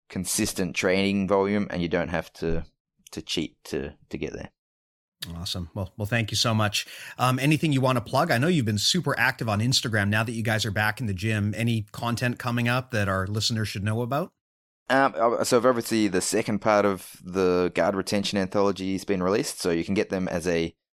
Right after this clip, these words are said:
Speaker 1: together as a bundle now. So there's around and under the legs and then through the legs. Really, I, I mean, for me, that made a huge difference in my, in my game. Just in work, working with Ari, who, who, who was a kinda a collaboration instructional, kinda presented a full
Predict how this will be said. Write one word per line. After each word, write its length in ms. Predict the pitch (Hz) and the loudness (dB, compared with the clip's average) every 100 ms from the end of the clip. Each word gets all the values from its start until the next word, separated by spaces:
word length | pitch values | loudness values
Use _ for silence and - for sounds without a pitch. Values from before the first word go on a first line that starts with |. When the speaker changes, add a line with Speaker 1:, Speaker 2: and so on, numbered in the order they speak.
| _ _ - | _ _ -4
Speaker 1:
together 380 | 101 113 104 | 2 4 4
as 100 | 95 | 4
a 60 | 92 | 2
bundle 360 | 90 98 107 107 | 2 2 2 2
now. 260 | 113 131 - | 2 0 -4
So 140 | 87 | -2
there's 220 | 85 80 | -2 0
around 360 | 90 95 104 98 | 0 2 2 0
and 120 | 82 | 0
under 200 | 95 104 | 0 0
the 120 | 101 | 2
legs 340 | 107 139 - - | 2 0 -4 -8
and 120 | 85 | -4
then 280 | 85 82 80 - _ | -2 -2 -6 -14 _
through 240 | - 95 | -4 -2
the 80 | 90 | 2
legs. 420 | 92 107 107 - - _ _ _ - | 2 0 -2 -12 -16 _ _ _ 0
Really, 640 | 135 143 123 107 95 - | 4 6 6 4 0 0
I, 220 | 95 78 | 0 0
I 20 | |
mean, 280 | 90 87 - - | 0 -2 -6 -14
for 140 | - 101 | -6 0
me, 180 | 104 95 | 2 4
that 140 | 90 | 2
made 200 | 87 82 | 0 -2
a 20 | |
huge 220 | 82 90 - | -2 -4 -4
difference 360 | 80 82 82 | -6 -6 -6
in 140 | 82 80 | -4 -4
my, 80 | |
in 140 | - 82 | -4 -4
my 100 | 82 | -2
game. 320 | 85 85 80 | -2 -2 -2
Just 180 | 80 - | -6 -6
in 140 | 87 | -6
work, 320 | 90 101 95 - | 0 2 0 -2
working 380 | 101 113 107 101 | 0 2 2 0
with 160 | 92 - | 0 0
Ari, 380 | 92 95 107 113 | 2 4 4 0
who, 240 | 92 85 | 0 -2
who, 240 | 87 85 85 | 0 -2 -2
who 140 | 90 85 | -4 -4
was 160 | 82 | -2
a 60 | 82 | -4
kinda 420 | - 92 85 82 - | -6 -4 -2 -4 -6
a 60 | |
collaboration 720 | - 101 95 92 92 90 95 | -4 2 2 2 2 0 0
instructional, 640 | 92 90 90 80 98 95 - - - _ _ _ - | -2 0 -2 -2 -2 -4 -6 -18 -20 _ _ _ -18
kinda 300 | - 90 78 76 - | -4 -2 -2 -4 -8
presented 500 | 90 87 85 87 82 | -4 -2 -2 -2 -4
a 80 | 76 | -4
full 480 | - 101 92 - | -2 0 -2 -6